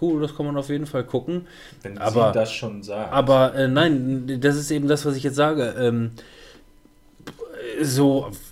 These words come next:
Speaker 1: wahnsinnig gehypt wie ich ist sie da gar nicht. Die
Speaker 2: Hm.
Speaker 1: findet's cool, kann man gucken und fertig. So und peng.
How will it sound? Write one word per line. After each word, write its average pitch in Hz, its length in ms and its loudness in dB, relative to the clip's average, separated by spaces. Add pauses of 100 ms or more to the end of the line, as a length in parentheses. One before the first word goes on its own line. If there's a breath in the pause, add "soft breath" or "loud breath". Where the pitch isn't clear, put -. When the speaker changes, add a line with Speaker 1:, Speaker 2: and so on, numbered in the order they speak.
Speaker 1:
wahnsinnig 147 760 2
gehypt 127 520 -2
wie 131 160 -4
ich - 180 -6
ist - 200 -6
sie 127 80 0
da 90 160 -4
gar 80 200 -8
nicht. 85 360 -14
Die 120 100 -4
Speaker 2:
Hm. - 60 -6
Speaker 1:
findet's 131 360 -2
cool, 247 200 0
kann 160 160 -2
man 139 160 -2
gucken 170 380 -4
und 143 340 -10
fertig. 95 420 -2 (120)
So 117 180 2
und 117 160 -4
peng. 107 300 -2